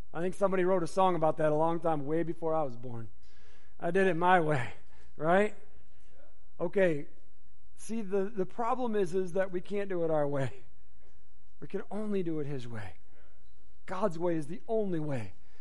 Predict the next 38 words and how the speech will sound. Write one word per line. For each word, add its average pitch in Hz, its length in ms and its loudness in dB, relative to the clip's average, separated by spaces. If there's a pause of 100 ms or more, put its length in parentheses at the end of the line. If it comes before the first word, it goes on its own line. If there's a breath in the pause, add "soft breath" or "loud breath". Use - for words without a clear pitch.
(120)
And 190 100 2
it - 20 4
only 220 240 4
works 214 360 4
when 208 100 0
you 214 80 0
do 240 180 2
it 202 80 4
his 180 160 4
way. 151 300 2 (1120)
So, 254 520 6 (180)
as 247 180 2
we 320 80 4
gather 302 360 2
together, 269 440 4
I 247 80 10
want 254 320 2
you 254 60 0
to 247 140 2
know 240 400 4 (560 soft breath)
that 226 120 8
I 247 180 8
have, 277 320 10
I 196 140 8
think 254 200 0
I 214 80 0
said 214 220 0
this 180 180 0
last 190 300 6
week 202 260 0
or 160 60 0
maybe 170 340 0
the 143 120 0
week 160 180 0
before, 151 280 0
I 147 100 2
don't 131 140 0
know, 113 200 -2